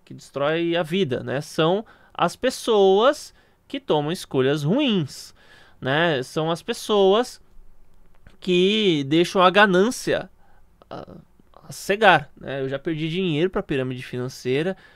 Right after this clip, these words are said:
mais de uma vez, não foi uma, não foi duas, não foi três, foi mais vezes ainda. E eu digo, cara, eu perdi dinheiro, mas eu perdi por conta da minha própria ganância.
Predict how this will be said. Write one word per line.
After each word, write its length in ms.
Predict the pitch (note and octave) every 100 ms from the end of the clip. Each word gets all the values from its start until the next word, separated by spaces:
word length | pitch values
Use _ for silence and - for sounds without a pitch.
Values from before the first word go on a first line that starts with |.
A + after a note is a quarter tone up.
| _
mais 540 | C3 C3+ D3 F3+ B3+ A#3
de 80 |
uma 160 | F#3 C#3
vez, 580 | A#2 A#2+ B2+ F#3+ - -
não 140 | C#3
foi 180 | D#3 B2+
uma, 240 | B2+ C#3
não 140 | C3 B2+
foi 160 | B2
duas, 420 | B2 B2 C3 C#3+ C3
não 80 |
foi 160 | B2 C3
três, 300 | - B2+ C3
foi 100 | C3
mais 380 | C3 C3+ E3 C3+
vezes 300 | B2+ B2+ A#2+
ainda. 420 | B2 C3 D3 D#3+ - - - - - - -
E 580 | - E3 E3+ F3 E3 C#3+ -
eu 140 | F3+
digo, 420 | F#3+ A#3 A3+ B2+
cara, 240 | - B2+ C3
eu 60 |
perdi 360 | C#3 F3+ D#3+ A3+
dinheiro, 580 | B3 F#3 D#3+ A#3 E3 G#2+
mas 240 | G#2+ C3+ D#3
eu 100 | F#3+
perdi 640 | G#3 F3 C#3 G3 C4+ E3 _ _ _ _ _ _
por 140 | G#3+ A3+
conta 240 | A3 C4+
da 100 | C4
minha 160 | B3+ C4
própria 320 | A#3 B3 D4
ganância. 640 | - - B3+ D4 - B2+